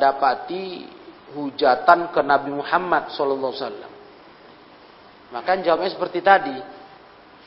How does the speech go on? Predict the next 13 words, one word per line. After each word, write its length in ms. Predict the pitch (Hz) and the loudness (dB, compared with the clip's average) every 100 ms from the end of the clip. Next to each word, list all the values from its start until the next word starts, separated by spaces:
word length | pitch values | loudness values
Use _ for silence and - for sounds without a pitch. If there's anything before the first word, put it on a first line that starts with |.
| - - - - - | -20 -20 -20 -14 -6
Apa 160 | 156 | -4
jawabnya 320 | 185 190 185 180 | 2 4 4 4
kalau 160 | 175 | 4
kalian 240 | 175 175 165 | 4 2 2
ditanya 320 | 170 170 170 | 2 4 4
orang, 240 | 156 135 | 4 2
"Kenapa 560 | 143 214 269 269 247 247 | 0 0 4 4 4 2
Nabi 80 | 220 | -2
Muhammad 360 | 214 220 233 - - - - - - - - - | -4 -2 -4 -4 -18 -20 -20 -20 -20 -20 -14 -10
Rasulullah 480 | 147 190 196 208 | -6 -4 0 2
itu 160 | 196 208 | 2 0
banyak 400 | 175 170 202 - | 2 4 4 -2
istrinya? 560 | 196 - 208 214 202 | -6 -6 -10 -8 -10